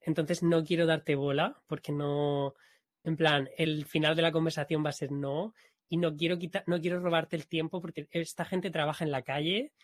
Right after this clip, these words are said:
y tiene que ir puerta por puerta intentando vender suscripciones. Es como, "Yo ya sé que te voy a decir que no, así que si te puedo hacer saber que te voy a decir que no lo antes posible, sin ser maleducado,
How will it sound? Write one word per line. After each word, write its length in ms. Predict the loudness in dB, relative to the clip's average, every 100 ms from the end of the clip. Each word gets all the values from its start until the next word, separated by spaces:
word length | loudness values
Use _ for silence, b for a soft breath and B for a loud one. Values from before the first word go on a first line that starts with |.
| _ _
y 100 | -4
tiene 220 | 0 0
que 80 | -2
ir 100 | -2
puerta 300 | -4 -2 -2
por 160 | -2 -2
puerta 680 | -4 -2 0 2 2 -2 -8 _ _
intentando 440 | 0 2 2 0
vender 220 | 0 0 -2
suscripciones. 580 | -6 -6 -2 -2 -2
Es 80 | -4
como, 280 | -2 -2 -2 b b _ _ -12 -12 -12 -6
"Yo 180 | 0
ya 120 | 2 2
sé 140 | 0
que 60 | -2
te 80 | 2
voy 80 | 2
a 40 |
decir 160 | 2 -2
que 120 | -2
no, 220 | 0 0
así 220 | -2 -4 -4
que 280 | -2 -2 -6 -6
si 340 | -6 -4 -4
te 140 | 0 2
puedo 220 | 4 2
hacer 180 | 2 0
saber 240 | 0 0
que 80 | -2
te 80 | -2
voy 80 |
a 40 | -2
decir 140 | -4
que 80 | -6
no 100 | -2
lo 100 | -2
antes 200 | -4 -6
posible, 640 | -12 -10 -6 -4 -2 -4 -6 _ _
sin 260 | 0 2 2
ser 420 | 4 4 6 4
maleducado, 680 | 2 0 2 2 2 0